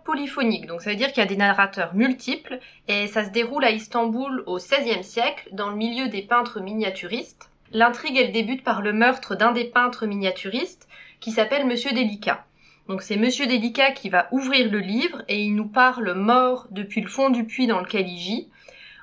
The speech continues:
On va comprendre assez rapidement qu'il y a plusieurs peintres miniaturistes qui sont issus du même atelier que celui de Monsieur Délicat,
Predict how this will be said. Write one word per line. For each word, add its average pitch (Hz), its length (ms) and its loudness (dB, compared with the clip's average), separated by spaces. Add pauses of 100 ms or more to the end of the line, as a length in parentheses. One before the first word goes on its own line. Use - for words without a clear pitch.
On 233 80 4
va 233 160 8
comprendre 285 480 -2
assez 247 200 4
rapidement 254 600 4
qu'il 226 180 -2
y 180 60 4
a 175 40 6
plusieurs 277 520 0
peintres 277 400 2
miniaturistes 220 920 0
qui 220 140 -8
sont 233 180 0
issus 233 320 0
du 202 140 -2
même 240 240 6
atelier 233 480 2
que 214 120 -6
celui 202 300 -2
de 214 60 0
Monsieur 196 300 -4
Délicat, 190 600 0